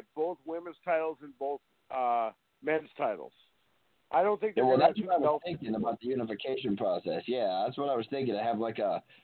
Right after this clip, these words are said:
Speaker 2: sort of an undisputed champion for, for both. Yeah. So. Do, now, do you like that idea, or do you like each show having their own champion?
Speaker 1: Well, uh, I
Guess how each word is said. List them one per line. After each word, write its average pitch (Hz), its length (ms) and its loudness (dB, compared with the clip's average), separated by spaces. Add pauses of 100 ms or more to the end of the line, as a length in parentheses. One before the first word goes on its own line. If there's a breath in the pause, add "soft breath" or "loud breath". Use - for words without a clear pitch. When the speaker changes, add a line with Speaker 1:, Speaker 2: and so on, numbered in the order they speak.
(180 soft breath)
Speaker 2:
sort 135 160 4
of 113 60 6
an 117 80 4
undisputed 117 580 4
champion 110 520 4
for, 95 280 4 (320)
for 101 120 4
both. 123 300 4 (640)
Yeah. 101 220 4 (1400)
So. 92 420 -4 (1600)
Do, 117 120 6
now, 127 140 8
do 123 120 2
you 139 140 6
like 143 180 4
that 170 140 4
idea, 180 400 2
or 151 160 0
do 131 100 -2
you 123 140 0
like 131 240 -2
each 123 240 -6 (120)
show 120 300 0
having 98 540 -2 (260)
their 101 160 6
own 92 320 2 (300)
champion? 95 400 0 (1700)
Speaker 1:
Well, 233 400 4
uh, 190 440 4 (200)
I 214 160 2